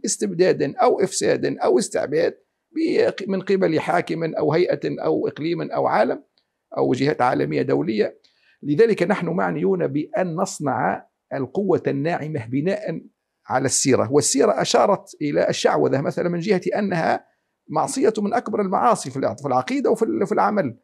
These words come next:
والعقيدة ضد الشعوذة، والشعوذة ليس لها أي أثر، بل الع-، العقيدة لها، هي علم وعمل وأثر وطمأنينة وسكينة. لذلك أقول بأن، آه،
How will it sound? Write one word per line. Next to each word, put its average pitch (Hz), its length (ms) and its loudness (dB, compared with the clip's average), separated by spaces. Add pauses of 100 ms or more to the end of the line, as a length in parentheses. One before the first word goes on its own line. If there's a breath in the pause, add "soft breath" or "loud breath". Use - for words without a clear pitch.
(420)
والعقيدة 160 1000 2
ضد 196 320 -4 (140)
الشعوذة، 135 420 2
والشعوذة 170 500 2
ليس 208 240 2
لها 165 260 0
أي 226 140 2 (120)
أثر، - 380 -2 (460)
بل 139 140 2
الع-، 143 200 2
العقيدة 160 520 2
لها، 139 440 0
هي 139 140 2
علم - 340 2
وعمل - 380 0
وأثر - 440 0
وطمأنينة - 720 -4
وسكينة. - 500 -8 (440)
لذلك 185 420 2
أقول 156 420 0
بأن، 147 340 -2 (460)
آه، 117 440 -6